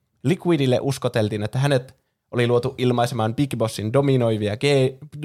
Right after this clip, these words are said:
dominoivia geneettisiä piirteitä, ja sellaisena hän oli parempi kuin Solid Snake, jonka oletettiin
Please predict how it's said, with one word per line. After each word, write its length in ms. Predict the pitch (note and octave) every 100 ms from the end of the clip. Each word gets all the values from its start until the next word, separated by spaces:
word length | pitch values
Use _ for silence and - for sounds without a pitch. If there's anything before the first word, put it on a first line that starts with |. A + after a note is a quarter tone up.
| D3+ D3+
dominoivia 920 | E3 F3+ E3+ D3 C#3 B2+ B2+ A#2+ A#2+ C3
geneettisiä 520 | C3+ C3 A#2 - F#2+
piirteitä, 640 | - D3+ C3+ A#2+ A2+ A#2 A#2+ _ _ _ _ _
ja 80 | A2+
sellaisena 520 | A2+ B2+ A#2+ A#2 A2+ G#2+
hän 120 | A2
oli 120 | A2+
parempi 580 | - D3+ D3 A2+ G#2 G2+
kuin 220 | G#2+ G#2
Solid 320 | - B2 A#2+
Snake, 380 | - A2+ G#2+ - _ _ _ -
jonka 220 | G#2 A2
oletettiin 720 | D#2+ A#2 A2 G#2 - A2